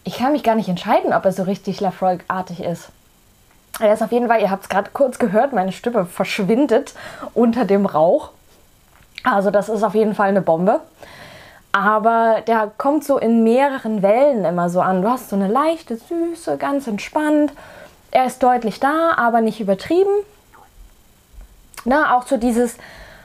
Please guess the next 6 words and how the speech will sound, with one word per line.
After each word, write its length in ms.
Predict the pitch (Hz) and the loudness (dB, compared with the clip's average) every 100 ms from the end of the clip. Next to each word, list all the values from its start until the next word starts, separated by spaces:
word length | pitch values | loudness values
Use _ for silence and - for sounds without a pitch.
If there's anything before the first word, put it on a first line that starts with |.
| - _ _ | -20 _ _
Aprikose, 800 | - - 214 - 320 330 320 285 | -2 -2 -6 -2 2 4 4 0
fast 320 | - 294 - | 0 -2 0
so 60 | 269 | -2
ein 100 | 247 | 2
bisschen 540 | 285 294 - 214 185 | 2 0 0 -2 2
Honig, 520 | 269 339 403 392 392 | 2 2 2 0 -2